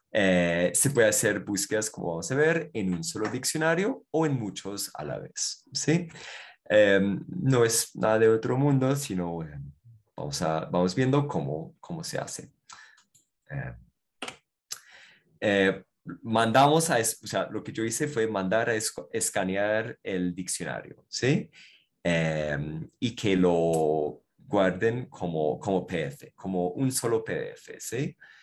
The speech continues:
Em, y cuando lo escanean, eh, pueden escanear, mm, sí, <laughs> con el diccionario les muestro. Em,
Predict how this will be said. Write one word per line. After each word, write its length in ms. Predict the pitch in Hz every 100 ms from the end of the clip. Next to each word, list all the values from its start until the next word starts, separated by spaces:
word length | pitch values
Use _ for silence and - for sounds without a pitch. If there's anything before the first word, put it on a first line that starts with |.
| - _ _ -
Em, 720 | 101 101 95 90 87 87 87 _ _ _ - - _ -
y 100 | 143
cuando 360 | 139 120 113 110
lo 460 | 107 101 98 101
escanean, 800 | 113 104 - 107 165 120 104 160 -
eh, 440 | 95 87 87 - _
pueden 280 | 113 110 107
escanear, 760 | - - 104 104 113 120 123 123 - - _ _ -
mm, 360 | 85 78 71 65 - - - - - - _ _ _ _ _ _ _ _
sí, 300 | - - 131
<laughs> 240 | 139 139 _ _ _ _ _
con 120 | 95
el 80 | 92
diccionario 500 | 98 - 98 98 101
les 160 | 104 110
muestro. 560 | 165 165 185 185 - _ _ _ _ _ - - _ _ _ _ _ _ _ _ _ _ - - _ _ _ _ _ _
Em, 680 | 143 123 110 101 92 90 82